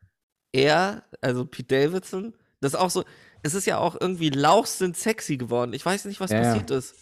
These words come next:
Speaker 2: Ja, die sind ja auch alle so tätowiert, ne?
Speaker 1: Ja, Mann.
Speaker 2: Ekelhaft.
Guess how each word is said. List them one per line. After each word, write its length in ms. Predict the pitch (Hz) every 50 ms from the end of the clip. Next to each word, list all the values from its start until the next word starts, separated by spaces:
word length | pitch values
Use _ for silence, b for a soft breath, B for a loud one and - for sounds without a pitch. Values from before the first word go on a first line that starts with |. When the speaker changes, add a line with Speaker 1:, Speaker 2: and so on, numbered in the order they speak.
| _ _ -
Speaker 2:
Ja, 60 | 110
die 60 | 107 110
sind 100 | 127 131
ja 100 | 107 101
auch 140 | 101 -
alle 140 | - 139 139
so 200 | 120 120 143 160 160
tätowiert, 560 | - - 156 - 139 123 143 156 127 - -
ne? 240 | 113 127 143 151 _ _ _ _ _ -
Speaker 1:
Ja, 240 | - 135 139 143 147
Mann. 180 | 151 147 135 123
Speaker 2:
Ekelhaft. 460 | 135 - 131 113 110 110 - -